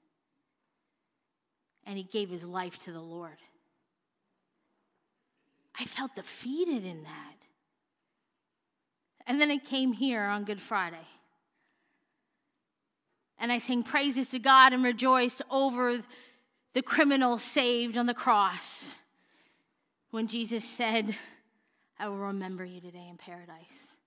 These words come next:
And the Spirit of God convicted me. You rejoice over a criminal saved, but you hardened your heart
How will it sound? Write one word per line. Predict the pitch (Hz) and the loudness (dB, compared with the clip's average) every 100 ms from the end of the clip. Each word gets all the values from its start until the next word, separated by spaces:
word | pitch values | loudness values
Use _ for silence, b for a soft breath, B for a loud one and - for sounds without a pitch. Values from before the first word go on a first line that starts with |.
| _ _ _ _ _ _ _ _ | _ _ _ _ _ _ _ _
And | 190 185 | -14 -12
the | |
Spirit | 175 - - 185 180 180 175 | -14 -16 -12 -10 -8 -10 -12
of | 170 | -14
God | 175 175 165 165 | -12 -12 -12 -16
convicted | - 165 151 160 _ 165 - | -16 -16 -16 -20 _ -20 -20
me. | 156 143 - _ _ _ _ _ _ _ _ _ _ _ _ _ _ _ _ _ _ _ _ | -20 -20 -20 _ _ _ _ _ _ _ _ _ _ _ _ _ _ _ _ _ _ _ _
You | 196 196 | -14 -10
rejoice | 185 180 196 196 185 175 - - | -10 -10 -8 -6 -8 -12 -16 -12
over | 180 175 175 | -12 -12 -16
a | |
criminal | - - 190 180 170 | -14 -12 -10 -10 -12
saved, | - 190 175 175 165 - - _ _ _ _ _ _ _ _ _ _ _ _ | -14 -14 -14 -16 -20 -20 -20 _ _ _ _ _ _ _ _ _ _ _ _
but | - | -12
you | 185 | -12
hardened | - 180 165 170 | -8 -10 -10 -20
your | 175 | -20
heart | - 175 165 175 - | -14 -12 -12 -16 -20